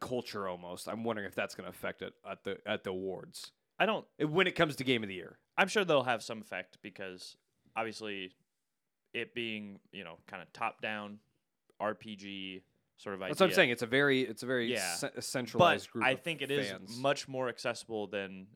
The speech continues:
Speaker 2: Elden Ring was because there's difficulty settings. You can play on, like, a, it's story mode, like, where the combat is very simple.
Speaker 1: Yeah.
Speaker 2: It's just you can get through the s-,
Speaker 1: That's
Speaker 2: the
Speaker 1: fair.
Speaker 2: story of things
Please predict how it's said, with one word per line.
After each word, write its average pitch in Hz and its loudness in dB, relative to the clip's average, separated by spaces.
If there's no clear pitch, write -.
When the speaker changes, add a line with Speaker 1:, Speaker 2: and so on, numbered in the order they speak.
Speaker 2:
Elden 127 2
Ring 98 -8
was 90 -6
because 104 -4
there's 85 -8
difficulty 101 -6
settings. - -14
You 160 0
can 127 -8
play 143 0
on, 101 -10
like, 90 -10
a, 90 -10
it's - -14
story 120 -2
mode, 113 -2
like, 98 -4
where 95 -2
the - -12
combat 107 -6
is 87 -14
very 107 0
simple. 123 -2
Speaker 1:
Yeah. 95 -10
Speaker 2:
It's 95 -6
just - -6
you 104 -6
can 104 -14
get 104 -6
through 104 -10
the 92 -8
s-, - -8
Speaker 1:
That's 180 -4
Speaker 2:
the 104 -8
Speaker 1:
fair. - -4
Speaker 2:
story 165 0
of 90 -6
things 95 -6